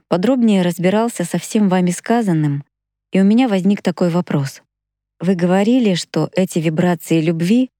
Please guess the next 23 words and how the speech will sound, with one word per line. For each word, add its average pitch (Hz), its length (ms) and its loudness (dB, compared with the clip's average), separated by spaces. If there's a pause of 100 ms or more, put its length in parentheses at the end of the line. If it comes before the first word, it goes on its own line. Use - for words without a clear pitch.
(420)
защищают 214 600 0
человека 190 640 -2 (180)
от 180 140 -4
негативного 185 720 0
воздействия 175 640 0
других 180 400 0
людей. 156 480 0 (800)
От - 160 -4
какого 208 400 0
именно 151 720 2 (240)
и 170 80 -2
как 220 260 -2
это 175 160 -2
проявляется?" 175 920 -2 (960)
Негативные 202 640 2
воздействия 202 600 0
могут 208 320 2
быть 185 200 -2
разнообразными. 160 960 -2 (800)
Это 160 200 -2
и 165 60 2
плохой 156 400 -2
взгляд, 185 480 -2